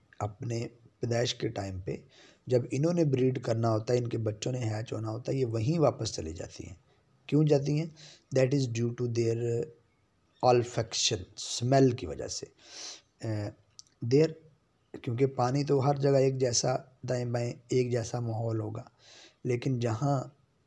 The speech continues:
ज-, ये पैदा हुई थी उसी ब्रीडिंग ग्राउंड में ये वापस चली जाती हैं। ये इनके स्मेल का कमाल है। अ, their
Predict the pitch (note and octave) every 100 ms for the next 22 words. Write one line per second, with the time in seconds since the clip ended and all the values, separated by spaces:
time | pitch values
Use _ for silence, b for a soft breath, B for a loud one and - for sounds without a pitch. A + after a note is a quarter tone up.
0 | - B2 A#2+ B2 C#3+ A#2+ A2+ - _ _
1 | _ _ _ - B2 C#3+ B2+ A#2 A2+ C3
2 | D3+ - _ _ D3+ D3 F3 D#3+ A#2 A#2
3 | A#2+ B2 A#2 G#2+ G2+ G#2+ A2 A#2 A#2 G2+
4 | G2+ - A#2 - G2+ G#2 G2+ - A#2+ G#2+
5 | B B B - C3+ B2 A2+ B2+ A#2 -
6 | - A#2 B2 B2 A2+ G2+ - G2+ D#2+ C#2
7 | C#2+ - B B B B - A2+ A2 -
8 | A#2 D3